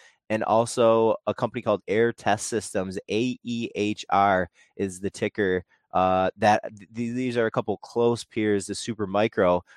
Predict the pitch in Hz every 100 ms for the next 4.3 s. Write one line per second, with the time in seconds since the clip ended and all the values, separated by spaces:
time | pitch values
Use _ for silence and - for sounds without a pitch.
0 | _ 143 143 - - 110 143 120 101 -
1 | 147 - 113 101 95 95 _ _ 101 110
2 | 98 139 127 151 147 127 - _ _ 101
3 | 131 165 - 139 113 110 127 113 107 101
4 | 98 98